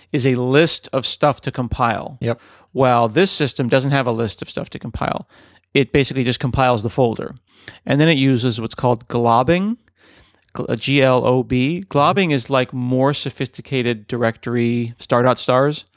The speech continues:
Speaker 2: Yep.
Speaker 1: Like, you know, when you mastered, like, star dot foo and star dot bar. This is more like star slash star star slash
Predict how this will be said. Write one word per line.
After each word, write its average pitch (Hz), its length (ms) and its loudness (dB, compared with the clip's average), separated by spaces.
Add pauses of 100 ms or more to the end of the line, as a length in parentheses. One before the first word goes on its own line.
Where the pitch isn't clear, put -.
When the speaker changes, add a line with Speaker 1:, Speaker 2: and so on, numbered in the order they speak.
Speaker 2:
Yep. 147 160 -4 (220)
Speaker 1:
Like, 131 240 -2
you 143 60 0
know, 143 100 4
when 143 140 4
you 135 100 4
mastered, 127 420 -2
like, 113 160 -2
star 143 220 0
dot 131 180 2
foo 170 300 2
and 113 100 -4
star 131 180 -4
dot 120 200 -4
bar. 143 340 0
This 156 160 0
is 143 100 -4
more 139 160 2
like 120 340 0 (560)
star 175 480 2
slash 139 480 0
star 196 320 0
star 131 360 2
slash 123 540 0